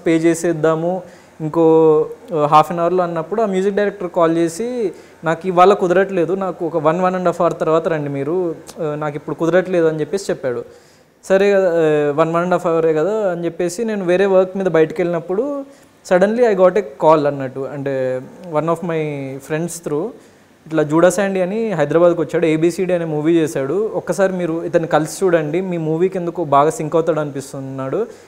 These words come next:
He, he was a rock star actually. అంటే he used to perform rock concerts. ఆయన కాలేజ్ డేస్లో ఒక rock band ఉండేది జూడా శాండీకి.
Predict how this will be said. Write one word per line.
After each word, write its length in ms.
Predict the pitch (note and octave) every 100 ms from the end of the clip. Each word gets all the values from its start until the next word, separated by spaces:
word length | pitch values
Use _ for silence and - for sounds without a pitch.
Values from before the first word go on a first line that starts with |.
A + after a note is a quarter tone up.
| - - F3+
He, 60 | F#3 - F3
he 140 | G#3 G#3
was 120 | A3+
a 160 | A#3
rock 200 | F#3 D3+ D3+
star 140 | F#3 D3+
actually. 280 | C3+ D3+ C3 - - - - - - - D#3
అంటే 420 | F3 A3+ G#3 D#3
he 300 | E3+ F#3 F#3+
used 160 | F#3+
to 60 | G#3+
perform 300 | F#3+ E3 G3 F3+
rock 360 | D3+ D3+ F3
concerts. 380 | E3 D#3+ D3 D#3+
ఆయన 120 | C#3+
కాలేజ్ 380 | C#3 D3 D3+ C#3
డేస్లో 640 | D3 D3 - C#3+ C#3 C#3+ C#3+
ఒక 160 | D3
rock 220 | C#3+ C#3+
band 260 | D3 D#3+ E3
ఉండేది 300 | D#3 C#3+ C3+
జూడా 260 | C3 C#3 C3
శాండీకి. 500 | C#3+ C3 B2+ B2+